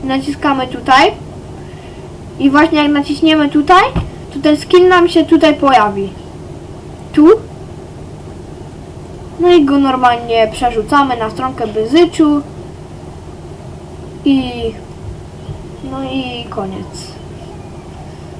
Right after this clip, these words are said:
I skin gotowy. No, chyba że <laughs> jak widzicie, tutaj też mamy poradnik, jak tego skina zrobić. No i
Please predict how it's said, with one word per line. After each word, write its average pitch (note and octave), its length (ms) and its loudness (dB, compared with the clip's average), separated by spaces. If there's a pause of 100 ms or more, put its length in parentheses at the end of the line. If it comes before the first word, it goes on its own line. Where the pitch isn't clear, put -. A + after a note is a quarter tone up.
I C#4+ 120 2
skin D4 280 4
gotowy. G3+ 480 -2 (840)
No, D4 800 4
chyba D4 360 4
że C4+ 100 4 (160)
<laughs> D#4 140 10
jak C4+ 160 4
widzicie, C4+ 480 4
tutaj C4+ 280 -2
też C4+ 160 -4
mamy B3+ 360 -2
poradnik, B3+ 680 2 (320)
jak A3+ 340 0 (320)
tego A#3 300 -4
skina B3 340 -4
zrobić. B3 380 -6 (1120)
No C#4 200 2
i D#4 420 8